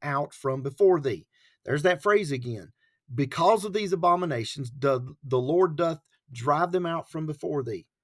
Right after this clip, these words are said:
That's, that's another reason why. Uh, I, we don't have time to go into this, uh, the children passing through the fire, uh, divination, observer times, chanters, witch, charmer, and, um, necromancer, and all that.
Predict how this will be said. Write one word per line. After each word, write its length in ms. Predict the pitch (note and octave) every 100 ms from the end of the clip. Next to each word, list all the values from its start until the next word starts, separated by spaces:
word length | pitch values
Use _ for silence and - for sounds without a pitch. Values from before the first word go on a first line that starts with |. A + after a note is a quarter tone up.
| _ _ _ _ -
That's, 320 | C3+ B2+ - -
that's 260 | F#2 -
another 320 | A#2 C3 C#3+
reason 400 | D3+ E3 D#3 F3
why. 300 | F3 F#3 C#3 - _ _ _ _ _
Uh, 220 | C#3+ D3 -
I, 80 | B2
we 200 | D#3 D#3
don't 200 | G#3+ A#3
have 140 | G#3+
time 240 | A3 G3+
to 60 | E3+
go 200 | F3 E3
into 280 | E3 D#3 D3+
this, 320 | D3 C3 - _ _ _ _ _
uh, 580 | C#3+ C3 A#2 A#2 A2+ A2+ A#2
the 120 | B2
children 520 | - F3 C#3+ B2+ A#2 -
passing 400 | D3 D3 D#3+ C#3+
through 200 | E3 D#3
the 80 |
fire, 680 | C3 D3 C#3+ C#3+ C#3+ C#3 A#2+ _ _ _ _
uh, 280 | B2+ B2 A2+
divination, 680 | A#2 C#3+ D#3 D3 D3 C#3+ C#3+
observer 320 | A#2 C#3+ C3
times, 300 | C3+ C3 B2
chanters, 320 | C#3 C3+ A#2+
witch, 340 | A#2+ C3+ - - - -
charmer, 400 | - C3+ C#3 B2+
and, 260 | G2+ F#2+ F#2+
um, 280 | - F#2+ A2
necromancer, 500 | C#3+ C#3 D3 C#3+ C3
and 60 |
all 80 | C3+
that. 100 | A#2+